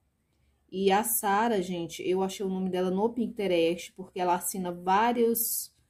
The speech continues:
desenhos, mas eu não sei que nacionalidade ela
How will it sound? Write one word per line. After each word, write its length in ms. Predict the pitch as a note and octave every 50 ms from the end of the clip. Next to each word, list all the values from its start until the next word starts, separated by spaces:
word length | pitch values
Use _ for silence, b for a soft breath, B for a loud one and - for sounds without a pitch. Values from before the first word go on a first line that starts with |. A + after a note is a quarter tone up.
| _ _ _ _
desenhos, 1160 | - D#3 F3 F#3 F3+ E3+ E3+ F3+ E3+ D#3+ D#3+ D#3 D#3+ D#3+ E3 F3 G#3 B3+ B3 - - - - _ _ _ _ _ _ _
mas 320 | - F3 F3 F3+ F#3 F3 F3+
eu 100 | F3+ F#3
não 220 | F#3+ G#3 B3 C#4+
sei 320 | D4 - - - G#4 -
que 160 | - - - G#3+
nacionalidade 840 | G#3 G#3 - - A3 G3+ G3+ G3+ G3+ F#3+ F3+ E3 E3 E3 F3 E3+
ela 180 | E3+ E3+ F3+